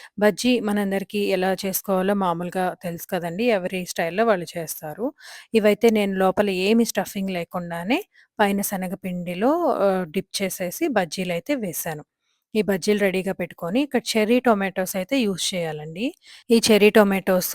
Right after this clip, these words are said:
మామూలు టొమాటోస్ కంటే చాలా టేస్టీగా ఉంటాయి. అలాగే more మ-, వైటమిన్స్ అయితే ఉంటాయండి. అందుకని ఈ చెర్రీ టొమాటోస్ యూజ్ చేశాను. తర్వాత కొద్దిగా సన్నగా చాప్ చేసిన ఆనియన్స్ ఇంకా ఈ చెర్రీ టొమాటో స్లైసెస్ తీసుకొని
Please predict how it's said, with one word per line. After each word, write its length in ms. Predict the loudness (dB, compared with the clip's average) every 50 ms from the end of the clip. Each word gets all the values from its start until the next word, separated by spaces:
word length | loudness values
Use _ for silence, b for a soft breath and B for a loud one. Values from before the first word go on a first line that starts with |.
| 2 2 2 2
మామూలు 380 | 0 0 2 2 2 2 2 2
టొమాటోస్ 480 | 2 0 0 0 -2 0 -2 -2 -2
కంటే 260 | -4 -6 -2 2 2 2 2 0
చాలా 360 | -2 2 2 2 4 4 4 2
టేస్టీగా 580 | 2 0 -4 -4 -4 -4 -6 -6 -4 -4 -4 -4
ఉంటాయి. 380 | -4 -6 -6 -6 -4 0 0 2
అలాగే 420 | 4 4 4 4 2 2 2 2 2 2
more 400 | 2 2 0 2 4 4 4 4 4 4 2 0 -2 -4 -4
మ-, 200 | -4 -4 -4 -2
వైటమిన్స్ 520 | -2 -2 -4 -4 -4 -6 -8 -6 -8 -8 -8
అయితే 200 | -8 -6 -2 0
ఉంటాయండి. 560 | 0 0 0 -2 -6 -6 -6 -6 -6 -4 -2 -2
అందుకని 520 | -2 -2 -2 -6 -6 -6 -4 -2 -2 -2 -4 -4 B B B B B B B -2
ఈ 80 | -2
చెర్రీ 280 | 0 0 0 0 -2 -2
టొమాటోస్ 520 | -4 -4 -4 -4 -4 0 2 2 2 2 0
యూజ్ 240 | -2 -2 -2 -4
చేశాను. 520 | -4 -4 -6 -8 -8 -8 -8 -6 -4 -2 -2 -4 -4 _ B B B B B B B 2
తర్వాత 420 | 4 4 4 6 4 4 6 4 4
కొద్దిగా 420 | 4 4 2 2 0 2 4 4 4
సన్నగా 380 | 4 2 0 0 0 0 0 0
చాప్ 300 | 0 0 0 0 -2 -2
చేసిన 280 | -4 -4 -4 -4 -4 -2 -2 -2
ఆనియన్స్ 500 | -2 -2 -2 -2 0 2 0 0 0 -2 -8
ఇంకా 280 | -8 -8 -2 0 0 2 2
ఈ 120 | 2 0 -2
చెర్రీ 300 | -2 -4 -4 -4 -4 -4
టొమాటో 440 | -4 -4 -4 -4 -6 -6 -4 -4 -4
స్లైసెస్ 560 | -4 -4 -4 -6 -6 -4 -4 -4 -4 -6 -8
తీసుకొని 580 | -8 -10 -8 -8 -8 -6 -4 -4 0 0 0